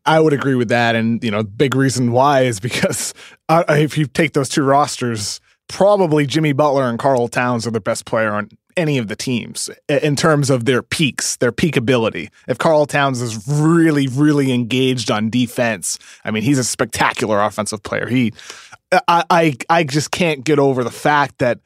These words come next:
that he only shoots as much as he does. The,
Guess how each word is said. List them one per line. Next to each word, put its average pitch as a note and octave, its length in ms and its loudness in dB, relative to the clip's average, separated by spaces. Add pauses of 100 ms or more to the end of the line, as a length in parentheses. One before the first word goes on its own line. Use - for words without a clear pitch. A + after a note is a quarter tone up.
(200)
that B2 160 -2
he C#3 300 0
only D3 280 0
shoots D3 340 -2
as A#2 120 -6
much B2+ 220 0
as C#3 100 -6
he A#2 120 -4
does. A2 540 0 (260)
The, A2 160 -12